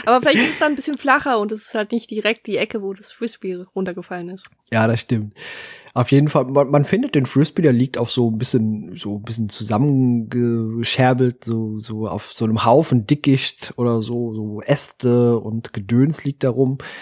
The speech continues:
Speaker 2: Und, äh, da kommt ja auch quasi der schlechteste Filmauftritt ever, gefolgt vom fatalsten Synchronfehler ever, falls dir die aufgefallen ist.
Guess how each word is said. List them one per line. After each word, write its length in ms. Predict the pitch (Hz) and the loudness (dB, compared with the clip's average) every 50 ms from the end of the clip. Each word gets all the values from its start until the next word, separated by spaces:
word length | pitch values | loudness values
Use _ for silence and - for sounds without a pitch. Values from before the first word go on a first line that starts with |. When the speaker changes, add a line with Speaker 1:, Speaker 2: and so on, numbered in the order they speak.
| - - - - - _ _ _ | -18 -20 -20 -20 -20 _ _ _
Speaker 2:
Und, 720 | - 117 113 110 110 110 110 107 110 110 113 - - - - | -2 0 0 0 -2 -2 -4 -4 -6 -6 -8 -10 -12 -8 -8
äh, 80 | - | -2
da 140 | - 135 139 | 0 0 0
kommt 260 | - - 180 180 - | 0 -2 -8 -4 0
ja 80 | 170 - | 0 2
auch 160 | 117 139 - | 2 2 0
quasi 340 | - - 113 113 143 151 143 | -2 0 2 2 2 2 2
der 120 | 127 120 | 0 -2
schlechteste 560 | - - 143 175 - - - 170 - - 160 | 0 2 0 0 0 0 -6 -6 -4 -4 -6
Filmauftritt 760 | - - 151 165 202 220 - 139 127 - - - 139 135 - - | 0 4 4 4 4 4 2 0 0 0 -2 -6 -6 -6 -4 -4
ever, 280 | 131 131 156 170 165 | -2 0 0 0 0
gefolgt 420 | 147 147 135 - 151 147 151 147 - | 0 -2 0 2 2 2 2 0 -4
vom 300 | - - 143 127 131 - | -2 -2 -2 -2 -2 -2
fatalsten 600 | - 139 135 - 139 127 135 143 - - 135 123 | -2 -2 0 2 2 4 4 2 0 -2 -4 0
Synchronfehler 1080 | 123 131 123 127 - - 135 139 139 143 139 - - 120 107 107 110 107 107 107 - - | 2 2 0 0 0 2 4 4 4 4 2 -2 -2 -2 0 0 -2 -2 -4 -4 -4 -4
ever, 320 | 117 113 101 101 98 104 | -6 -6 -4 -6 -6 -8
falls 280 | - - - 110 107 - | -8 -6 -4 -4 -4 -2
dir 100 | - 107 | -4 -4
die 80 | - 98 | -4 -4
aufgefallen 640 | 98 113 117 - - 123 113 110 98 98 101 - | -4 -4 -6 -6 -8 -8 -6 -6 -6 -6 -8 -8
ist. 200 | - 123 - | -12 -14 -14